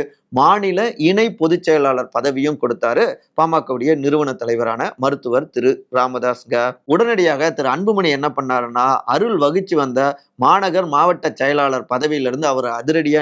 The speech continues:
நீக்கிட்டு புதிதாக திரு சரவணனையும் அந்த பதவியில நியமிச்சிருக்காருங்க. குறிப்பாக இதே நாள்ல தான் நான் யாரெல்லாம் தேர்வு செஞ்சனோ அவங்கெல்லாம் தான்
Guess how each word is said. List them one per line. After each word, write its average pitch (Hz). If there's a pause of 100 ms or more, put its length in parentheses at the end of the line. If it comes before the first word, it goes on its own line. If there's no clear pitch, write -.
நீக்கிட்டு 143
புதிதாக 202
திரு 139
சரவணனையும் 160
அந்த 170
பதவியில 131
நியமிச்சிருக்காருங்க. 127
குறிப்பாக 202
இதே 180
நாள்ல 151
தான் 139 (160)
நான் 131
யாரெல்லாம் 190
தேர்வு 175
செஞ்சனோ 139 (340)
அவங்கெல்லாம் 165
தான் 143